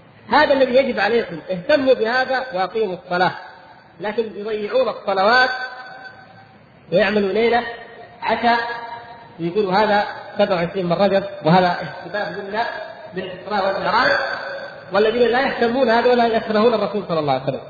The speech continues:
ما عندهم اهتمام به، ما في محبة له، لأنهم ما يجتمعون على الحمص والرز في ليلة من ليالي السنة. ونسوا أن هؤلاء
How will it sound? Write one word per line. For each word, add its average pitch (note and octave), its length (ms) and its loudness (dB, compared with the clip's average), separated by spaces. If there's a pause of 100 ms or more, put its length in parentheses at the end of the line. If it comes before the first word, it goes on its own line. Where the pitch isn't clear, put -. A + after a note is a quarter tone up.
(160)
ما C4 280 6
عندهم A#3 320 4
اهتمام F#3+ 460 0
به، E3 180 2 (680)
ما C4 160 4
في B3 120 2
محبة A#3 460 2
له، D4 140 2 (540)
لأنهم A3 420 2
ما A#3+ 120 6
يجتمعون G3+ 640 2 (600)
على F#3 120 0
الحمص G3 480 -2 (180)
والرز F3 300 -6 (320)
في F3 120 -8
ليلة F3+ 260 -4
من E3+ 80 -4
ليالي E3 720 -4
السنة. D3+ 260 2 (880)
ونسوا A3+ 400 4
أن G3+ 140 2
هؤلاء G#3 640 0